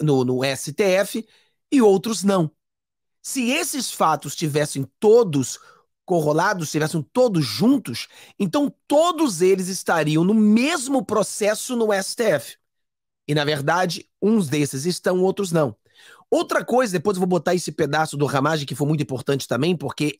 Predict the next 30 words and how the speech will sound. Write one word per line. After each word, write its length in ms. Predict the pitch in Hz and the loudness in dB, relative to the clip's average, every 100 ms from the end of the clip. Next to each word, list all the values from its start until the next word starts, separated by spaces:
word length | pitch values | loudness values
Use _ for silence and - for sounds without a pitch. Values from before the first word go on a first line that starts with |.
| - | -2
é 320 | 175 180 131 - _ | 0 0 -2 -8 _
pa-, 300 | - 160 143 - _ | -2 -2 -2 -8 _
coisas 340 | 202 208 165 | 2 2 2
importantes 540 | 165 151 139 - 165 147 | -4 -4 -4 -2 -2 -2
pra 120 | 139 | -4
gente 160 | 143 - | -4 -4
colocar 240 | 143 139 | -4 -2
no 80 | 135 | -2
nosso 220 | 131 123 | -2 -4
vídeo, 320 | 120 233 151 - - - - _ | -2 -2 -4 -8 -14 -20 -20 _
é 120 | 262 | -4
que 260 | 254 240 - - - _ | 0 -2 -2 -10 -20 _
o 100 | 269 | 0
Ramagem 540 | 240 247 226 311 277 240 | 2 2 2 0 -2 -2
também 300 | 208 190 180 | 0 0 2
comprovou 800 | 190 165 165 143 110 202 214 - _ _ _ _ _ _ | 2 2 0 0 2 2 2 -4 _ _ _ _ _ _
que 280 | - 220 - _ _ _ _ _ - | -4 -2 -4 _ _ _ _ _ 0
os 300 | 339 - - | 2 2 -4
terroristas, 600 | - 294 233 190 160 - | -4 0 2 2 0 -4
porque 220 | 143 143 | -4 0
esses 340 | 147 233 160 | 2 0 -4
sim 140 | - 147 | -6 -4
são 160 | 143 | -4
terroristas, 640 | 120 131 120 117 - - - - - - | -2 -2 -2 -4 -8 -10 -12 -16 -20 -8
que 100 | 202 | -4
colocaram 720 | - 277 233 - 185 165 143 | -2 2 0 0 0 2 0
bomba 640 | 113 104 202 247 214 131 | -2 2 4 4 2 0
lá 180 | 123 160 | 2 0
no 140 | 160 | 0
carro-pipa, 840 | 123 156 139 117 - 220 175 - | -2 -2 -2 -4 -4 -4 -4 -10